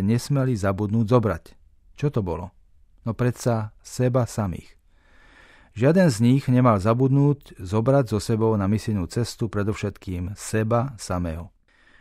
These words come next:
Dnes by Ježiš zoznam vecí, ktoré nemáme so sebou brať, asi trocha aj rozšíril. Napríklad by povedal: "Neber si mobil, alebo notebook,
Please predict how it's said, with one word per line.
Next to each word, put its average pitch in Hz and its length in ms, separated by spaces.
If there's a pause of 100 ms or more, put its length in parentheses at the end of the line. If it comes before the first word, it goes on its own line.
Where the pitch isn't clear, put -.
(180)
Dnes 185 160
by 139 160
Ježiš 135 320
zoznam 127 320
vecí, 120 320
ktoré 113 320
nemáme 117 240
so 110 160
sebou 101 240
brať, 107 400
asi 104 480
trocha 107 400
aj 101 160
rozšíril. 90 560 (480)
Napríklad 107 320
by 98 80
povedal: 82 480 (320)
"Neber 107 320
si 85 160
mobil, 117 480 (320)
alebo 82 240
notebook, 113 640